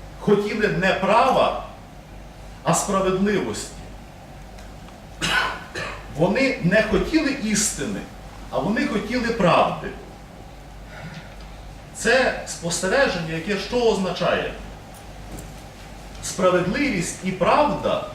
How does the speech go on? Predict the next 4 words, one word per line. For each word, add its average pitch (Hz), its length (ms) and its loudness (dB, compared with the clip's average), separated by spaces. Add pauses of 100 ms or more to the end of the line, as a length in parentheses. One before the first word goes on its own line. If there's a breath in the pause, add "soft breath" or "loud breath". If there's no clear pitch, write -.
(720)
це 220 220 2 (100)
є 202 360 4
речі 220 500 4 (120)
інтуїтивні. 196 1000 0